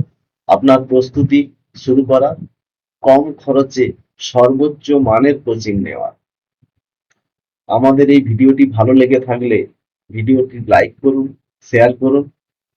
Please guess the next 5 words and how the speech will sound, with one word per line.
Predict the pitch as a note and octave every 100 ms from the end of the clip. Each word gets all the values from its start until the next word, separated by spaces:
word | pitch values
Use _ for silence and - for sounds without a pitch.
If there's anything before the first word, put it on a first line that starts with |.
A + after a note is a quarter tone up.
| _ _ _ _ _ _ _ _ _ _ _
এবং | D3+ F#3 E3 D3+ - _ _ _
কেমওয়াইজ | C#3 D3 D3+ D3+ D3
YouTube | - C3 D#3 E3 - E3 D#3+ D#3+ -
চ্যানেলটিকে | C3+ C#3 E3 E3 D3+ A#2+ A2 - _
সাবস্ক্রাইব | _ G#2+ G#2+ - C3